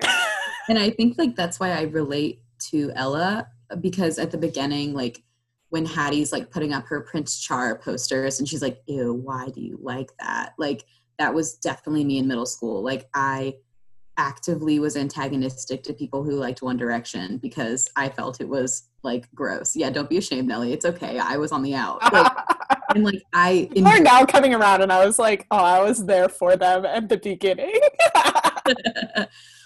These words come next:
Speaker 1: Well, and I also, like, I, like, really liked the Jonas Brothers, but I kept it a secret from everyone because I felt it would, like, ruin my, like,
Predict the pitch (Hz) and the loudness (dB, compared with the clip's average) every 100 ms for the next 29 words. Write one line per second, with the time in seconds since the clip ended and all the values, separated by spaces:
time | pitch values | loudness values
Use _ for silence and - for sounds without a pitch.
0 | - 233 220 - 220 220 214 220 247 285 | 0 2 4 2 0 2 0 2 0 0
1 | 269 254 247 _ 196 202 208 202 185 180 | 0 0 -2 _ -2 0 0 0 -4 -6
2 | 160 175 214 185 156 170 - 175 135 160 | -4 0 2 0 -2 -6 -6 -4 -4 -6
3 | - 196 226 240 - - 170 - - 180 | -6 -4 -2 -2 -4 -2 -2 -2 -6 -2
4 | 202 170 - 185 190 - 143 123 127 104 | -2 -4 -6 -4 -4 -4 -6 -6 -6 -8
5 | - 170 196 202 175 175 170 180 175 170 | -6 0 2 2 0 -2 -2 -2 -6 -4
6 | 170 170 151 160 165 160 160 156 | -6 -4 -4 -4 -4 -8 -6 -8